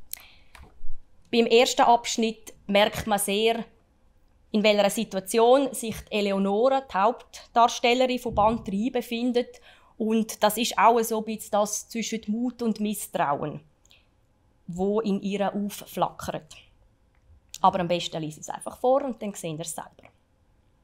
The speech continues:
Als sie sich endlich in ihr weiß lackiertes Holzbett mit den blütenweißen Laken legte und das Licht löschte, starrte sie trotzdem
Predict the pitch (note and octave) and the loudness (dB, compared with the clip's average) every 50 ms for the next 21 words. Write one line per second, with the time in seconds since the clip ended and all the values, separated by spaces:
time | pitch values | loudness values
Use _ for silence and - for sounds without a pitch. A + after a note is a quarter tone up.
0 | _ _ _ _ _ _ _ _ _ _ _ _ _ _ _ _ _ _ _ _ | _ _ _ _ _ _ _ _ _ _ _ _ _ _ _ _ _ _ _ _
1 | - - - _ _ _ _ _ _ _ _ - G3 A#3 C4+ C4+ - C#4 C4 - | -20 -20 -20 _ _ _ _ _ _ _ _ 4 6 6 6 4 0 -4 -6 -6
2 | C#4 - - - G3 G#3+ B3 B3 - C#4+ D4+ D#4 D4+ - - - _ A3+ G#3+ G#3 | -8 -4 -2 0 0 0 0 -2 -2 -4 -4 -4 -4 -8 -16 -12 _ -6 -4 -4
3 | G3 F#3 F#3 E3+ E3+ E3 G3+ B3+ B3 - A#3 A3 G#3+ - - G#3+ A3+ A#3+ - B3 | -4 -4 0 0 2 2 2 2 0 -2 -4 -4 -4 -4 -6 -8 -8 -6 -6 -6
4 | A#3+ - - G3 F3+ G3 A3 G#3+ - - - A#3 B3 C4 - - - - _ G#3+ | -8 -6 -4 -4 -4 -4 -4 -6 -10 -4 -2 -2 -2 -2 -4 -12 -20 -10 _ -8
5 | G#3 G#3 - G3 G3 F3+ G3 G3 A3 A#3+ - - A#3+ A3 G3+ G3 F#3+ F#3+ G3 - | -6 -4 -4 -4 -4 -2 -2 -4 -4 -6 -6 -6 -4 0 2 2 2 2 0 -4
6 | - F3+ D#3+ D#3 D3+ E3 F#3 - - A#3 G#3+ G#3 G#3 A3 A3 A3 - - A3+ A3 | -8 -4 -2 0 0 0 -2 -4 -8 -8 -4 -2 -2 -2 -2 -6 -8 -8 -8 -8
7 | - - - F#3 F#3 F3+ F3 - - F3 F3+ F#3 - - F#3+ F#3+ G3+ G3 - - | -8 -6 -8 -8 -8 -6 -10 -8 -8 -10 -12 -12 -10 -8 -6 -6 -6 -6 -8 -6
8 | - G#3 A3 A3 _ _ _ _ _ _ _ _ _ _ _ _ _ - - - | -6 -6 -8 -8 _ _ _ _ _ _ _ _ _ _ _ _ _ -14 2 4
9 | G#3 G3+ A#3 - - - B3 - C4 B3 - - G#3 G#3 G#3+ - - - G#3+ G#3+ | 6 6 6 4 0 -4 -4 -4 -4 -6 -4 -2 -2 -2 -2 -4 -6 -4 -2 -2
10 | A3+ A3+ | -2 -2